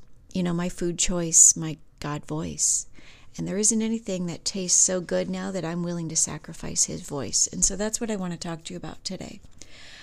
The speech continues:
Um, today's episode is brought to you by, um, through inspiration from Psalm thirty-four.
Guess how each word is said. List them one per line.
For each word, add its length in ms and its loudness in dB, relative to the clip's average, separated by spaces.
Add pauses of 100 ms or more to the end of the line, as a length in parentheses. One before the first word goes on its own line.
(160)
Um, 340 -2
today's 480 2 (100)
episode 640 0
is 120 4
brought 440 -4
to 160 2
you 480 -4
by, 640 -6 (440)
um, 420 0
through 340 4
inspiration 800 4
from 360 -6
Psalm 380 2
thirty-four. 600 -6